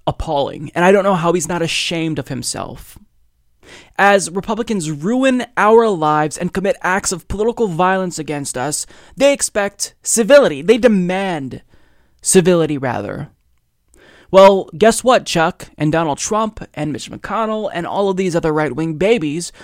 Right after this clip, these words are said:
who are referring to protesters as the mob? If you're gonna ruin our lives,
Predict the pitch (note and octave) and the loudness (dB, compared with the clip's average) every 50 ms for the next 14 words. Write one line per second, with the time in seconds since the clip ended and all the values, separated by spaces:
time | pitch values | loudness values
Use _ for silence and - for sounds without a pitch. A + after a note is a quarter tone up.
0 | - - - G3 G#3 G#3+ G#3 G3+ F#3+ - - G#3+ A3 G#3 G3+ F#3+ - F#3 - - | -18 -4 2 4 4 4 4 2 0 -2 -2 -2 -2 0 0 -2 -4 -4 -4 -4
1 | E3+ C#3+ C#3 - D#3+ D3+ - - D3+ D#3 C#3+ - - - C3 C3+ C3+ C3+ C#3 - | -4 -4 -4 -4 -6 -6 -6 -6 -6 -6 -8 -8 -10 -8 -8 -8 -8 -10 -12 -16
2 | E3+ - _ _ _ - D3 E3+ D#3+ D#3+ D#3+ F3 F#3+ F#3+ C#3+ - - - - F3+ | -18 -20 _ _ _ 0 2 2 2 2 0 0 0 -2 -2 -4 -8 -14 -18 -20
3 | - _ _ - - - - - - - - - - - - - - F#3 F3 D#3+ | -20 _ _ -20 -20 -20 -20 -20 -20 -20 -20 -20 -20 -20 -16 0 2 2 2 4
4 | G3 A3+ A#3+ C4+ C4+ C4 B3 G3+ F#3+ A3 A#3 A3+ G#3+ G3+ - - D#3 G3+ G#3+ G#3 | 4 4 4 4 2 0 0 -2 -2 -2 -2 -2 -2 -4 -4 -2 0 0 2 2
5 | G3+ F#3+ G#3 A3+ A#3+ A3 F#3+ F3+ F3+ F3+ E3 | 2 2 4 4 4 4 4 2 2 0 -2